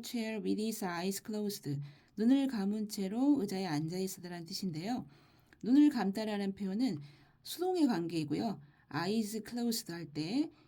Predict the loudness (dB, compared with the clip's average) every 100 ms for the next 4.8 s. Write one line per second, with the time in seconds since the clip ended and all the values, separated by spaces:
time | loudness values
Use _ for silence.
0 | -10 -8 -6 -6 -6 -6 -8 -6 -4 -2
1 | -4 -4 -4 -2 -2 -6 _ _ _ -8
2 | -4 0 2 0 0 -2 -2 -2 -2 0
3 | 0 0 -2 -4 0 0 0 0 -2 -2
4 | -4 -4 -6 -4 -2 -2 -6 -12